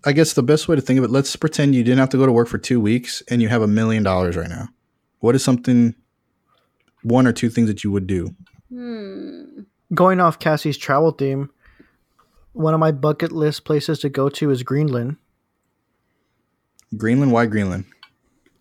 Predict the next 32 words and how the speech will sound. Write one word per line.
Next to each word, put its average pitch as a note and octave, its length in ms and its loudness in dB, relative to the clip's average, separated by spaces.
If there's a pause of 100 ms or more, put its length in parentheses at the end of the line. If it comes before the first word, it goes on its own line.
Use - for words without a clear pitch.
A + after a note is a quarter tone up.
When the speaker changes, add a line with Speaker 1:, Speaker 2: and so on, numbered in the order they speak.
(360)
Speaker 3:
It's F3 220 -4
remote D#3+ 600 2 (100)
and C#3+ 480 -2 (960)
difficult D3+ 400 0
to C#3+ 80 -6
get C#3 240 -4
there. E3 360 -2 (240)
Or F3 100 4
I G3 100 6
shouldn't F3+ 240 0
say D3+ 100 0
difficult. C3+ 540 -2
The C3+ 120 -2
planes D#3+ 380 -6
fly C3 160 0
out B2 140 0
there, A#2+ 140 0
but B2+ 260 -4 (640)
it's - 180 -8
kind D3 240 -2
of C#3+ 100 -2
expensive C#3 460 -2
to D#3+ 100 -2
get D3+ 180 -4
there. F3 300 -2 (1000)
And D#3 100 2
once D#3 240 0
you're D3 120 2
there, C#3+ 560 0 (220)
I D#3 60 -2
don't D3+ 240 -2
feel D3 500 0